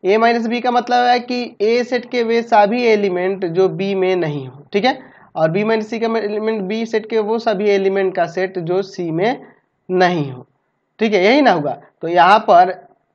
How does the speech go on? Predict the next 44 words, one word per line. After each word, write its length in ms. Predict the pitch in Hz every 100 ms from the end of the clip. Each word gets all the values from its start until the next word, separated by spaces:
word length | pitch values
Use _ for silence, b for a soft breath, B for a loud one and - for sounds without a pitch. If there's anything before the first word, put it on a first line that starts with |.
| -
सिर्फ 260 | 240 220
बी 240 | 220 180 240
वाले 260 | 240 233
एलिमेंट 360 | 233 226 233 220
बचेंगे, 460 | 226 226 214 185 214 _
वो 240 | 196 202 226
सारे 280 | 226 208
एलिमेंट 320 | 214 202 202 185
बचेंगे 340 | 180 180 175
जो 140 | 165 170
सी 200 | - 175
में 120 | 180
नहीं 240 | 175 165 151
है, 100 | 156 B B B
और 240 | - 170 175
उनको 340 | 208 208 208 262
अगर 360 | 226 208 226
हम 200 | 220 208 - - _ _
यहाँ 400 | 170 180 175 160 180
ए 120 | 208
माइनस 360 | 220 220 220 214
बी 160 | 208
से 260 | 214 202 190
हटाएंगे, 420 | 165 165 175 160
तो 120 | 160 180
ए 140 | 208
माइनस 360 | 220 220 220 220
बी 200 | 196 240
में 180 | 214 175
जो 100 | 175
एलिमेंट 460 | 175 170 165 156
होंगे, 360 | 156 143 165 202 B B B
वो 100 | 190 190
पहले 400 | 202 208 233 269
से 180 | 277 262
ही 60 |
वो 180 | 262 247
एलिमेंट 420 | 233 226 214 202
हैं 140 | 196 190
जो 140 | 185
बी 200 | 165 185
में 140 | 175 160
नहीं 340 | 147 139 135
है, 200 | 131 131